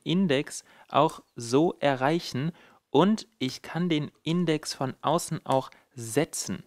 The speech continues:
Das heißt, ich könnte ihn jetzt einfach mal wieder auf null setzen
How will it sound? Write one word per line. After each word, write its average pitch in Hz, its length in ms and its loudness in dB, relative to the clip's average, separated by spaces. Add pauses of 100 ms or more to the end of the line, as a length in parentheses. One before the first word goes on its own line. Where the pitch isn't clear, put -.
(360)
Das 113 220 0
heißt, 170 320 0
ich - 180 -6
könnte 190 360 0
ihn 165 260 -4
jetzt - 340 -4
einfach 180 340 0
mal 143 240 0
wieder 151 300 2
auf 120 240 0
null 151 300 -2
setzen 160 500 -4